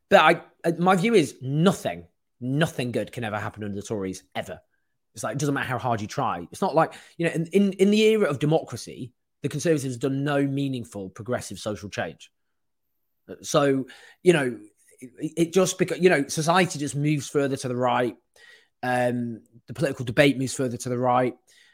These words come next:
You know, some of the w-, down, most downtrodden people in society get repeatedly screwed over. I don't think things would be as bad under Labour. That's not good enough. I know that's not good enough.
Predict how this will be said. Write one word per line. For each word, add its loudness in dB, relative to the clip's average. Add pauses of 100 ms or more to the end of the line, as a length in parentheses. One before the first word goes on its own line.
(1080)
You -4
know, -8
some -6
of -4
the -6
w-, -6 (100)
down, 0
most -4
downtrodden 0
people -4
in -8
society -4
get -6 (100)
repeatedly -8
screwed -6
over. -4 (760)
I 2
don't 4
think -2
things -6
would -6
be -2
as -4
bad -2
under -6
Labour. 0
That's -2
not -4
good -2
enough. -6
I -8
know -8
that's -8
not -10
good -12
enough. -20